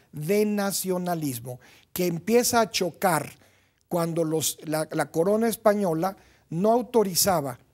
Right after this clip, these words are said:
que ningún cargo de la administración pública virreinal de primer nivel estuviese en manos de criollos. Tenían que ser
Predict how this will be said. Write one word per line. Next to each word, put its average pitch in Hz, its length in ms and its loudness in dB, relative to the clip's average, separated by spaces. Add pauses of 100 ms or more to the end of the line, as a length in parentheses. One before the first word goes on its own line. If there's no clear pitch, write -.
(240)
que 170 160 -2
ningún 208 400 0
cargo 196 580 0 (260)
de 165 160 -2
la 165 100 0
administración 156 720 -4
pública 190 440 -4
virreinal 151 680 -4 (280)
de 151 180 -6
primer 165 400 -4
nivel 226 440 0 (420)
estuviese 175 580 -4
en 160 100 -8
manos 156 300 -8
de 131 160 -8
criollos. 139 640 -6 (400)
Tenían 185 260 -4
que 185 160 -6
ser 196 300 -2